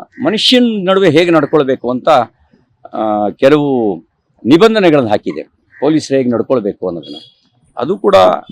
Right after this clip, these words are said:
ದಮನ ಆಯ್ತು ನನ್ನ ವಿಷಯದಲ್ಲಿ. ಇವೆಲ್ಲವೂ, ಏ, ತಪ್ಪಾಗಿದ್ದಾವೆ ಅವ್ರ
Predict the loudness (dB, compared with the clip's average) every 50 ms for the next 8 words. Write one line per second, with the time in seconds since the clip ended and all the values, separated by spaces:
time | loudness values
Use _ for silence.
0 | -20 -20 _ _ -4 -2 0 2 2 2 2 0 -2 -4 -10 -14 -14 _ _ _
1 | _ _ _ _ _ _ _ _ _ _ _ 0 2 4 6 6 6 6 4 2
2 | 0 -2 -2 -4 -6 -8 -20 -20 -20 -20 -20 -20 -20 -20 -20 -20 -20 _ _ _
3 | _ _ _ _ -20 _ _ _ _ _ _ _ _ -10 -4 0 2 2 4 4
4 | 4 4 2 2 -2 -4 -6 -8 -10 -20 _ _ -20 -20 -20 -18 -18 -16 -18 -20
5 | -20 _ _ _ 0 0 2 4 2 2 2 2 0 0 0 -2 -2 -2 -4 -4